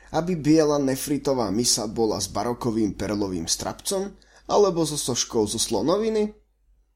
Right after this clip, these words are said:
Reba Faralová graciózne vykročila cez suché koryto k rieky k fotografke. Ostrý štrk jej škrípal pod nízkymi sandálmi. Zastala za fotografkou,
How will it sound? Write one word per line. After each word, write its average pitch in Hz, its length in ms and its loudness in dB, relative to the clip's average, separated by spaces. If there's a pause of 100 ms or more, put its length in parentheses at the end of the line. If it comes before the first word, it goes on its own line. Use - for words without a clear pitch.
(580)
Reba 208 400 6
Faralová 113 800 2
graciózne 98 880 -4
vykročila 131 640 -2
cez 180 240 0
suché - 480 -2
koryto 104 400 -4
k 87 160 -6
rieky 90 400 -8
k - 80 -12
fotografke. - 720 -12 (1040)
Ostrý 90 480 -2
štrk - 560 -2
jej 156 160 2
škrípal 190 720 0
pod 120 160 -4
nízkymi 104 640 0
sandálmi. 71 760 -8 (1160)
Zastala 220 480 2
za 214 80 -2
fotografkou, 202 1040 -4